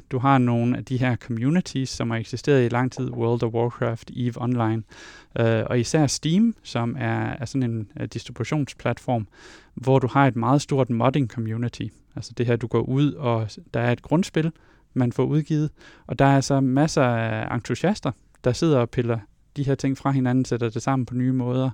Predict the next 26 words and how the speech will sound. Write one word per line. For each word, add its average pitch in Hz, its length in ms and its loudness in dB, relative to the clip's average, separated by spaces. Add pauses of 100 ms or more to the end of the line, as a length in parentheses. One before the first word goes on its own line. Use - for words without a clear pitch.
(320)
laver 117 180 4
nye 123 260 2
forbedringer 117 580 0
til 120 200 -8
de 123 80 -4
her 120 120 -2
spil. 123 300 -2 (520)
Og 127 100 4
nogle 151 200 6
af 135 60 2
de 131 60 -2
her 127 120 2
modding 127 360 2
communities 113 640 -4
foregår 123 400 0
i 113 60 -2
mange 123 260 0
år. 147 300 2 (340)
Altså 113 180 -6
selv 135 220 6
efter 123 220 2
grundspillet 120 600 2
egentlig 120 260 2
er 107 40 -2
stoppet 120 400 2
med 113 200 0